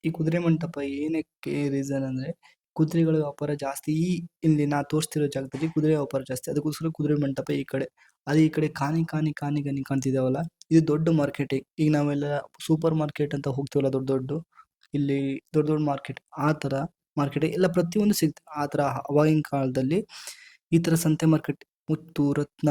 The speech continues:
ಬಂಗಾರ, ಬೆಳ್ಳಿ, ವಜ್ರ, ಒಳ ಪ್ರತಿಯೊಂದು ಮಾರ್ಕೆಟಿಂಗ್ ಈ ಮಾರ್ಕೆಟಲ್ಲಿ ಸಿಗ್ತಿತ್ತು. ಅದಕ್ಕೋಸ್ಕರ ಇದನ್ನ ಅಳವಡಿಸ್ಕೊಂಡಿದ್ರು ಅವಾಗ ವಿಜಯನಗರ ಸಾಮ್ರಾಜ್ಯದಲ್ಲಿ.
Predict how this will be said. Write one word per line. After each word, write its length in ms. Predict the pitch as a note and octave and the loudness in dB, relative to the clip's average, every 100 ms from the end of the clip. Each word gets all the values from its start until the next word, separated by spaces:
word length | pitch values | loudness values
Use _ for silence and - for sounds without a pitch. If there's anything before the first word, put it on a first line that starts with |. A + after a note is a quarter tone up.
| C#3+ | 2
ಬಂಗಾರ, 680 | C3+ C#3 C#3+ D3 D3 C#3+ | 0 -2 0 0 0 0
ಬೆಳ್ಳಿ, 420 | C#3 C#3+ D3 C#3+ C#3+ | 2 2 2 0 0
ವಜ್ರ, 420 | C3+ C#3 - - | -2 -4 -6 -2
ಒಳ 400 | C#3 C3 C#3 C#3+ | -2 0 0 2
ಪ್ರತಿಯೊಂದು 880 | C#3 - C#3 - - F#3 E3 D#3+ D#3 | 2 0 -6 -6 -4 2 6 6 4
ಮಾರ್ಕೆಟಿಂಗ್ 520 | D3+ C#3+ - C#3 D#3 | 2 -2 -6 -4 2
ಈ 140 | D#3+ E3 | 4 6
ಮಾರ್ಕೆಟಲ್ಲಿ 600 | D#3 C#3+ - C#3 D3+ - | 4 2 -2 -2 0 0
ಸಿಗ್ತಿತ್ತು. 360 | C3+ C3+ - | -4 -6 -6
ಅದಕ್ಕೋಸ್ಕರ 520 | - D3+ - D3 - | -6 -6 -2 -4 2
ಇದನ್ನ 220 | D3+ D3 C3+ | 2 4 4
ಅಳವಡಿಸ್ಕೊಂಡಿದ್ರು 680 | C3 C#3+ - C#3+ C#3 B2+ B2+ | 4 4 2 2 2 2 2
ಅವಾಗ 200 | B2+ B2+ | 2 2
ವಿಜಯನಗರ 300 | B2+ C3 B2+ | 0 -2 -4
ಸಾಮ್ರಾಜ್ಯದಲ್ಲಿ. 680 | - B2 B2 B2 B2 - | -4 -2 -2 -2 -6 -14